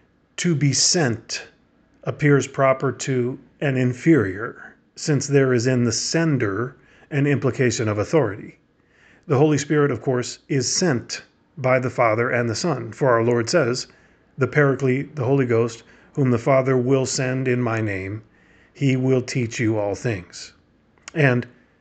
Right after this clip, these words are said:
"When the Paraclete comes, whom I will send you from the Father." The Holy Spirit, therefore, appears to be less than the Father and the Son.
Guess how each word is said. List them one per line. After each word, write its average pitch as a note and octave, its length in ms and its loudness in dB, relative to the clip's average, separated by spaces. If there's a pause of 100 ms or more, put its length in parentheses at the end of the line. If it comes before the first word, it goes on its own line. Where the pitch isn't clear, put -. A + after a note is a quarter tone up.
(680)
"When D3 480 2
the C#3+ 100 0
Paraclete D3 680 0
comes, D#3 580 -4 (180)
whom C#3 260 2
I C3+ 200 2
will D3 180 4
send C#3+ 380 0
you A#2+ 200 0
from A#2+ 280 -2
the B2 100 -2
Father." D3+ 480 -4 (1600)
The D3 120 4
Holy D#3+ 240 4
Spirit, D3+ 320 0
therefore, C3+ 460 -2
appears C#3+ 560 0
to D3 140 -4
be B2+ 200 0
less - 760 0 (360)
than B2 300 0
the A#2+ 80 0
Father A2+ 580 -2 (420)
and G#2+ 340 -4
the A2 80 -2
Son. B2+ 360 -2